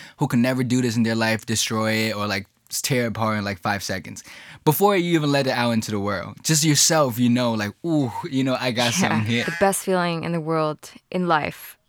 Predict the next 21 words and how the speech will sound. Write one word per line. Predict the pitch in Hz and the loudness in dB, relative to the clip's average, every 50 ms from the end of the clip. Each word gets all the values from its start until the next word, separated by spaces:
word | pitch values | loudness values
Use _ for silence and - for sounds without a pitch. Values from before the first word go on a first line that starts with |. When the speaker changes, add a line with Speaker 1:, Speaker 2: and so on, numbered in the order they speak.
| _ - | _ -20
Speaker 2:
for | _ - 175 160 | _ -10 -8 -6
me, | 165 165 160 151 | -4 -6 -4 -6
is | 156 156 156 | -6 -6 -4
when | 170 175 175 | -4 -2 -2
you | 175 | -2
spend | - - - 185 185 185 185 185 180 - | -4 -2 0 2 2 2 2 0 -2 -2
the | - 180 | -4 -2
whole | 170 175 175 | 0 0 0
day | 165 160 165 160 160 160 | 0 0 0 0 0 0
in | 160 | -2
your | 156 147 | -4 -6
room, | 156 156 156 156 156 - - - - - - _ | -6 -8 -6 -8 -8 -10 -14 -20 -20 -20 -12 _
you | 170 170 | -4 -2
don't | 170 165 160 | -2 -2 -4
see | - - 208 202 | 0 2 4 4
anyone, | 196 196 196 196 190 | 6 4 4 4 2
you | 185 175 | 2 2
don't | 175 165 165 | 0 0 -2
talk | - - 175 170 165 | -2 -2 -2 -2 0
to | - | 0
anyone, | 175 175 170 170 165 170 165 165 165 160 165 160 | 0 0 0 0 0 0 -2 -2 -2 -4 -6 -6